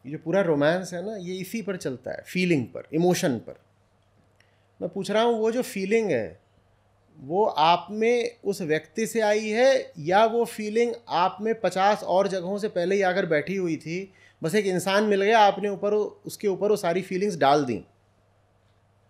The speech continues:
कहिए तो। वरना कैसे हर लड़के को पता है कि लड़की के सामने किस तरह से सज-बज के जाना और उससे कौन-कौन सी बातें बोलनी है और कौन-कौन से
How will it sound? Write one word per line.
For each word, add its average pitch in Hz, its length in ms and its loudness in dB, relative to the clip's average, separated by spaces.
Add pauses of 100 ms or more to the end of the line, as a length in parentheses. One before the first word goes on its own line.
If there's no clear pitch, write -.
(1600)
कहिए 208 240 -2
तो। 185 260 -8 (2250)
वरना 233 320 8
कैसे 262 460 6
हर 247 440 4 (640)
लड़के 220 340 2
को 226 100 2
पता 190 340 0
है 127 480 -4 (1160)
कि 226 100 -4
लड़की 202 460 -2
के 226 140 0
सामने 208 420 -2
किस 196 280 -6
तरह 208 200 0
से 208 280 -2
सज-बज 185 440 -4
के 190 120 -4
जाना 175 380 -2
और 185 80 0
उससे 185 260 -4
कौन-कौन 180 460 -4
सी 185 120 -6
बातें 165 320 -2
बोलनी 170 360 -4
है 175 60 -4
और 170 140 -2
कौन-कौन 156 540 -6
से 196 380 -8